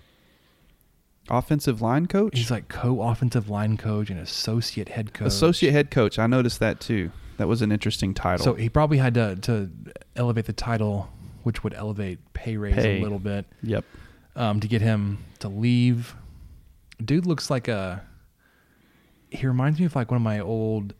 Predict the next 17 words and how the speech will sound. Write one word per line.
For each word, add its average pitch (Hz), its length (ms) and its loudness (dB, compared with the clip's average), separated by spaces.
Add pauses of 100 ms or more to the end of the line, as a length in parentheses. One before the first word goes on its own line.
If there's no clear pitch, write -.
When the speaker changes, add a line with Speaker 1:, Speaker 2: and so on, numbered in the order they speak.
Speaker 2:
economics 101 500 -4
professors. - 480 -12
He 127 220 -8
doesn't 127 320 0
look, 120 260 -4
look 123 80 0
like 110 100 -2
a 98 80 -6
football 92 360 -6
coach. - 300 -12
He 120 60 -6
looks 113 160 -6
very 110 320 -2
analytical 104 840 -2 (1040)
and 107 140 -4
very, 98 300 -2
like, 87 440 -6